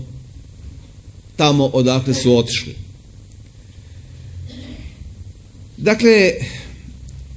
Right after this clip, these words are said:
mir je jedna veoma prisutna reč i pojam u celom Svetom pismu, i u Starom zavetu i u Novom zavetu.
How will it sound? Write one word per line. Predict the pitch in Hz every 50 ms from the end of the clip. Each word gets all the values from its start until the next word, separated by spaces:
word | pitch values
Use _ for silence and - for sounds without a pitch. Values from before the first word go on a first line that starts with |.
| - - - - - - - - -
mir | - 131 147 170 208 240 247 247 247 233 226 - - - - - - - - - - - - - - - - - -
je | 139 135 131 160 165 165 175
jedna | 180 175 156 160 165 151 143 - - - -
veoma | 123 113 110 135 214 247 240 226 202 170 -
prisutna | - 151 165 156 - 151 139 - 123 123 123
reč | 127 147 165 175 175 175 160 - - - - - - - - - - -
i | 131 123 127 127
pojam | 123 131 131 143 160 185 190 180 - - - - -
u | - 127
celom | - - - 151 156 160 160 156
Svetom | - 151 147 - 165 156 135
pismu, | 139 139 135 127 120 101 - - - - - - -
i | 120 151
u | 180 180 - -
Starom | 175 160 160 156 151 151 147 127 110 127
zavetu | 135 131 135 135 135 131 131 -
i | 127 123
u |
Novom | 117 120 117 117 113 107
zavetu. | 90 92 101 90 82 69 64 65 65 -